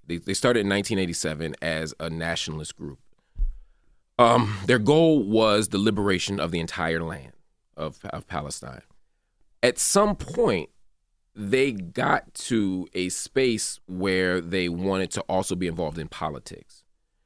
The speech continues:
So, so nineteen eighty-seven is a very different moment than two thousand and five, two thousand six, when they, when they, when they ran in these elections, when they ran a part in these elections against Fatah.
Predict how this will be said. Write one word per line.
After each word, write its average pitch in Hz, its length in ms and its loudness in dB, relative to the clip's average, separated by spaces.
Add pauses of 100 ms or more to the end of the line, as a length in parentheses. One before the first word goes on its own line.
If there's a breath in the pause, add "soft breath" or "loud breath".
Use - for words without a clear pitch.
(140)
So, 110 180 0 (140)
so - 160 0
nineteen 120 240 4
eighty-seven 131 320 4
is 98 80 0
a - 20 0
very 95 160 2
different 90 240 -2
moment 95 240 2
than 80 100 -6
two - 140 -8
thousand 78 380 -6
and 78 100 -10
five, 80 240 -4
two - 100 -12
thousand 80 300 -6
six, - 220 -4
when 95 100 0
they, 87 100 -2
when 85 200 -2
they, 90 100 0
when 82 280 -4
they 85 100 0
ran 87 280 0
in 82 80 -2
these 85 160 -2
elections, 82 520 -10
when 85 100 -6
they 87 80 -2
ran 87 160 -4
a 82 80 -6
part - 260 -6
in 82 140 -4
these 80 120 -6
elections 82 220 -4
against 80 220 -8
Fatah. - 300 -8